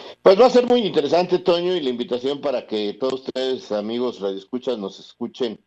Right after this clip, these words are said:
valga usted la redundancia, a través de Espacio Deportivo, y le tendremos el reporte, como ya decía Toño, de las primeras, eh, eh, lo que será más noticia. Vamos a ver hasta qué equipo alcanzamos.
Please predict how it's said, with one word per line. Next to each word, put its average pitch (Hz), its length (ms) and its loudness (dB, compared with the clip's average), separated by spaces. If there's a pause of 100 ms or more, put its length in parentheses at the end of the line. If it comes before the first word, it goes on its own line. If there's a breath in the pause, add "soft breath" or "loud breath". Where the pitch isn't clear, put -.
(360 soft breath)
valga 110 320 -2
usted 117 200 -2
la 113 160 -2
redundancia, 123 720 -2
a 101 80 -8
través 101 320 -2
de 95 60 -4
Espacio 117 360 -4
Deportivo, 170 800 -4 (480 soft breath)
y 190 480 -2
le 127 260 0
tendremos 139 640 -2
el 98 80 -4
reporte, 127 480 -2
como 92 240 -4
ya 117 100 0
decía 110 340 -2
Toño, 131 360 0
de 104 80 0
las 98 200 -4
primeras, 151 640 -2
eh, 107 300 0 (100)
eh, 92 380 -4
lo 92 240 -6
que 92 80 -12
será 107 240 -2
más 107 220 -2
noticia. 151 580 -2 (320)
Vamos 113 320 -4
a 104 80 2
ver 107 120 0
hasta 104 220 -2
qué - 140 -4
equipo 107 300 -4
alcanzamos. 147 840 -2